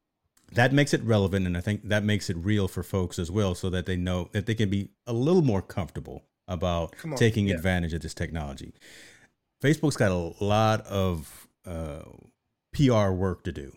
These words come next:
Speaker 1: right? They, they, they've got, they've got two
Speaker 2: Woo.
Speaker 1: black eyes for, for, for a lot of things that they have done,
Speaker 2: Yeah.
Speaker 1: still do, and probably will do. I think they're going in, in the right direction by, just as you said, by having other folks being the face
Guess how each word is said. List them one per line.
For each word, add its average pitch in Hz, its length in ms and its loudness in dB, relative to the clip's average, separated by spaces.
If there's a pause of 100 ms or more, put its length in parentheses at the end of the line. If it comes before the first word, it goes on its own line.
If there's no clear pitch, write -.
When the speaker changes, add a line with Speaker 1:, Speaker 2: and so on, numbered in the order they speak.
(200)
Speaker 1:
right? 101 200 2
They, 110 140 4
they, 110 220 2
they've 107 260 2
got, 101 380 0 (140)
they've 107 140 -2
got 101 220 0
two 131 420 2
Speaker 2:
Woo. 349 280 6
Speaker 1:
black 110 240 6
eyes 98 400 4
for, 95 200 0
for, 95 240 0
for 104 140 -2
a 95 60 0
lot 98 240 0
of 95 80 -4
things 90 320 -2
that 80 80 -6
they 85 300 -2 (200)
have 92 240 -2
done, 104 280 2
Speaker 2:
Yeah. 104 60 -2 (520)
Speaker 1:
still 117 280 0
do, 95 420 0
and 95 120 -2
probably 95 400 0
will 92 260 2
do. 67 280 -10 (1080)
I - 40 -16
think 139 140 2
they're 180 80 4
going 139 260 4
in, 110 140 4
in 110 140 0
the 95 80 0
right 110 340 2
direction 95 500 0
by, 90 200 0
just 110 260 -2
as 107 160 4
you 104 80 4
said, 98 240 0
by 87 120 0
having 104 440 0
other 123 220 0
folks 113 400 -2
being 98 400 0
the 85 100 -4
face - 800 -2